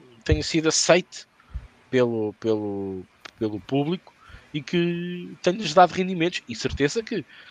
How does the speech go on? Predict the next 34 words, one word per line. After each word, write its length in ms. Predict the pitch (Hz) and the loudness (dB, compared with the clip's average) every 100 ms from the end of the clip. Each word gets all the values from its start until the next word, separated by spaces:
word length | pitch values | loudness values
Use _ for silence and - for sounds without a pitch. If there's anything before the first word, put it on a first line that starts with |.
| - | 0
quando 160 | 147 | 2
saíram 240 | - 156 151 | 4 4 4
de 80 | |
uma 140 | 151 156 | 2 6
garagem 500 | 156 151 104 98 101 | 10 10 8 0 -12
e 40 | |
foram 260 | - 123 117 | -2 -2 0
para 120 | 123 | -2
um 40 | |
primeiro 320 | 120 131 131 131 | -2 2 8 8
armazém, 480 | 131 131 131 156 | 8 2 -2 0
houve 180 | 170 165 | -2 -2
um 100 | 180 | -2
investimento. 720 | 190 - 254 170 190 - 107 - - - - - | -2 -4 -4 -2 -2 -4 -16 -18 -20 -20 -20 -10
Houve 200 | 123 110 | -6 -2
um 100 | 156 | -2
risco. 560 | 190 180 190 - - 92 _ _ - - - - - _ | 0 2 2 0 -4 -14 _ _ -16 -16 -16 -20 -20 _
Cada 300 | 160 151 147 | 4 6 6
passo 420 | - 147 - - | 6 6 4 -2
dado 560 | 131 151 139 120 101 92 _ _ - | 4 8 8 4 -2 -12 _ _ -10
na 140 | 117 | -6
Google 460 | 113 143 147 110 104 | -2 0 -2 -2 -2
ou, 280 | 104 110 110 | -2 -2 0
ou 100 | 123 | 0
na 180 | 123 127 | 2 2
Amazon, 640 | 123 123 117 135 151 131 107 | 2 2 2 6 8 6 0
ou, 380 | 104 104 104 110 | -6 -6 -6 -6
ou 60 | |
seja 300 | - 113 - | -6 -6 -4
onde 140 | 120 113 | -6 -6
for, 280 | - 113 113 | -4 -2 -2
numa 460 | 110 104 104 107 | -6 -14 -12 -4
destas 320 | 107 107 110 | -2 -2 -4
multinacionais, 720 | 107 101 110 107 127 127 147 | -12 -10 -8 -8 -4 -2 -2